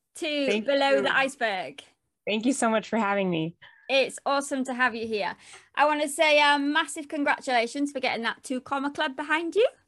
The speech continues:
Speaker 2: Thank you so much.
Speaker 1: <laughs> Awesome. Um, so with my guests, I like to do a little bit of digging on their social media profiles to see what they've, uh, got going on.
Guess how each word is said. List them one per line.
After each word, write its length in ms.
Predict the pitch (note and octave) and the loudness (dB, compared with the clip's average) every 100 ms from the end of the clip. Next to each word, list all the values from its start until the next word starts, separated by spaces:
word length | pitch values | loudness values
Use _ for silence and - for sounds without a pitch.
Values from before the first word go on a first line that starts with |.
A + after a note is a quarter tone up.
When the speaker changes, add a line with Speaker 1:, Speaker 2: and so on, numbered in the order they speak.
| _ _ _ G3 | _ _ _ -2
Speaker 2:
Thank 240 | F3+ F3+ | 0 0
you 120 | F#3 | -2
so 200 | - F3 | 0 0
much. 540 | D#3+ F#3 B3+ - D#3 E3 - | 0 0 -2 -6 -12 -16 -4
Speaker 1:
<laughs> 800 | D4 C#4+ C#4+ - C5 B4+ A4 - | -4 -2 -4 -4 -6 -8 -10 -4
Awesome. 600 | B3 C4+ - A3+ A3+ F#4 - - G#4 A4+ A4+ F#4+ - | 0 0 0 2 2 0 -6 -18 -12 -10 -10 -10 -2
Um, 580 | D#4 D4+ D#4 D#4 C#4+ C#4+ - - - | 4 6 4 2 -2 -6 -14 -20 -18
so 520 | - F4+ D#4 C#4 A#3+ - _ | -6 2 4 2 -2 -8 _
with 220 | C4+ F#4+ - | -8 -8 -2
my 160 | C5+ B4+ - | 0 0 0
guests, 480 | - - - - - | -4 -4 -14 -10 -2
I 100 | C4+ | 2
like 220 | D4 C#4+ | 0 -2
to 60 | - | -6
do 120 | D4 | -4
a 80 | C#4 | -2
little 140 | - | -2
bit 200 | - B3 | -2 -4
of 160 | B3 - | -4 -4
digging 380 | C4 A3+ A3 A3 | -6 -2 -2 0
on 160 | A3+ | -2
their 140 | A3+ A3 | -4 -6
social 420 | B3 A3 - A#3 | -4 -6 -4 -6
media 320 | A#3 G#3+ G#3 | -6 -4 -4
profiles 640 | - G3+ G#3 G3+ A3 D4+ | -4 -4 0 2 2 2
to 60 | - | -4
see 360 | - C#4 B3 A#3 | -8 -4 -4 -2
what 260 | A#3 - - | 0 -2 0
they've, 320 | A3 A3 A3+ | 0 0 0
uh, 180 | G#3+ E3+ | 0 0
got 280 | - - G#3+ | -2 -2 0
going 300 | A3+ A3 G3+ | 0 0 -2
on. 240 | F#3 | 2